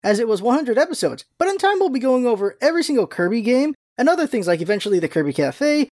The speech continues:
Train Poo Poo Poo, the summer line of Kirby. There's so much Kirby happening all the time, oh my god.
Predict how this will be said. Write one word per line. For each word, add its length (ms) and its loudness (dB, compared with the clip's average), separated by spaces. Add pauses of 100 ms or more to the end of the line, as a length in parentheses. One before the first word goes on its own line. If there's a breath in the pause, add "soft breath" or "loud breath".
(120)
Train 220 0
Poo 140 2
Poo 160 -2
Poo, 340 2 (340)
the 80 0
summer 360 0
line 240 2
of 100 -6
Kirby. 580 0 (260)
There's 140 2
so 320 0
much 200 0
Kirby 300 0
happening 600 0 (160)
all 220 2
the 120 -2
time, 480 -2
oh 120 0
my 160 2
god. 260 0